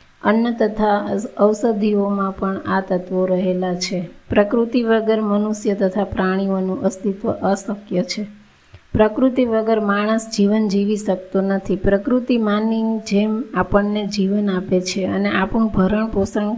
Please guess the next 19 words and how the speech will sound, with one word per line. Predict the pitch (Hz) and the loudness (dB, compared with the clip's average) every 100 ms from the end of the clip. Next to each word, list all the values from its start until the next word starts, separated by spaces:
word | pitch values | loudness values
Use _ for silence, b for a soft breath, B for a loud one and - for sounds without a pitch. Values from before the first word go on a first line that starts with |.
| 208 | -4
પણ | - 202 | -2 0
કરે | 196 170 180 185 | 2 2 2 -2
છે. | - 202 B B B B _ | -4 -8 B B B B _
એટલે | 220 226 240 | -2 2 2
જ | 226 | 2
વૈદિક | 220 196 196 220 214 | 2 2 2 -2 -2
સાહિત્યમાં | - 190 202 208 202 190 196 190 185 - - | 0 2 2 0 2 2 2 -2 -4 -12 -4
પૃથ્વી, | - 220 214 240 226 | 2 2 2 0 0
સૂર્ય, | 220 214 208 208 202 | 0 0 2 2 2
વાયુ, | 185 185 196 208 202 | 2 0 0 0 0
જળ, | 196 185 202 208 | 2 2 2 0
આકાશ | - 180 185 202 196 - - | -2 -2 0 -2 -2 -4 -4
વગેરે | 190 185 214 226 226 | 0 2 2 2 0
કુદરતી | 220 208 214 220 214 214 | -2 0 2 2 0 -4
શક્તિઓની | - 202 - 208 196 196 196 214 - b b b b - | -6 -8 -6 -2 0 0 0 -4 -8 b b b b -10
સ્તુતિ | - 226 220 254 | 0 2 2 2
કરવામાં | 240 208 202 196 196 190 | 2 2 2 0 -2 0
આવી | 180 190 190 | 0 0 0
છે. | - 185 | -4 -6